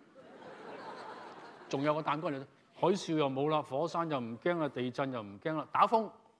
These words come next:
打風而家香港都唔驚啦。香港係全世界起得最穩陣嗰啲屋嘅地方，係嘛？美國嗰啲屋呢，就起嚟呢，係準備畀風打爛嘅。<laughs>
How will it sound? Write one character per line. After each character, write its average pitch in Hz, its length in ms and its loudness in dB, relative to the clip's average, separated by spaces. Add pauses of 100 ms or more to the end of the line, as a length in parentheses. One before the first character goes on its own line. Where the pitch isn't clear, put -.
(340)
打 120 240 4
風 147 260 -4
而 98 80 -8
家 131 200 -2
香 131 160 -4
港 113 180 -4
都 123 80 -8
唔 95 80 -12 (100)
驚 113 200 -10
啦。 117 260 -12 (240)
香 202 220 2
港 156 140 -2
係 165 100 0
全 107 240 -12
世 135 160 -6
界 139 240 0
起 127 180 -4
得 170 100 -2
最 135 140 -6
穩 131 240 -6
陣 107 180 -10
嗰 113 80 -10
啲 139 140 -4
屋 135 60 -4
嘅 113 160 -12
地 98 100 -10
方， 117 180 -10 (640)
係 110 80 -6
嘛？ 156 160 0 (360)
美 123 260 2
國 170 320 2
嗰 - 60 -4
啲 190 100 0
屋 185 80 -4
呢， 202 180 2 (400)
就 135 180 0
起 - 60 -12 (300)
嚟 120 180 2
呢， 190 100 0
係 175 80 -2
準 175 200 -4
備 127 100 -2
畀 151 140 -2
風 185 160 -2
打 123 160 -2
爛 113 200 0
嘅。 110 280 -6
<laughs> - 80 -18